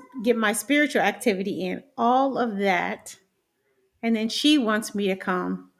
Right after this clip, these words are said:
every day to help her. Now, my initial thought was to say, "Yes, I'm gonna do it." And then I would have been badgering myself trying to figure out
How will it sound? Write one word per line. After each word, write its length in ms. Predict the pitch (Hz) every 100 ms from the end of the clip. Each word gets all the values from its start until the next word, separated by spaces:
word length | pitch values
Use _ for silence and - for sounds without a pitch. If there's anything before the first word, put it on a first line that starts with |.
| _ _ _ _ _ _
every 360 | - 208 196 202
day 260 | 190 180 185
to 80 | 180
help 300 | 175 160 160
her. 140 | - - - _ _ _ _ _ _ -
Now, 340 | 208 196 143
my 260 | 165 208 196
initial 1040 | 190 190 226 320 453 - 202 170 185 - _ _ _ _ _ _
thought 340 | - 240 180 214
was 280 | 196 196 196
to 340 | 190 175 180 - _
say, 540 | - 220 185 170 185 - _ -
"Yes, 420 | 196 220 185 180
I'm 120 | 190
gonna 220 | 196 190 185
do 240 | 190 165
it." 160 | 175 - - - _ _
And 160 | - 214
then 140 | 214
I 60 | 208
would 100 | 202
have 100 | 196
been 260 | 185 180 180 - _ _ -
badgering 480 | 220 220 220 220 208
myself 420 | 202 202 202 190
trying 260 | 220 185
to 80 | 175 -
figure 340 | 254 262 247
out 280 | 180 170 -